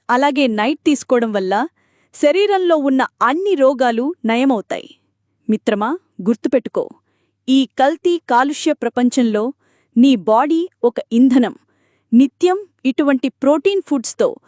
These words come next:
ఈ భూమి మీద ఉన్న రోజులు ఆరోగ్యంగా బ్రతుకు.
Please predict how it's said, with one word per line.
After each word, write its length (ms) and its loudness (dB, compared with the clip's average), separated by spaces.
ఈ 180 2
భూమి 340 2
మీద 200 0
ఉన్న 280 2
రోజులు 420 0
ఆరోగ్యంగా 720 2
బ్రతుకు. 420 -6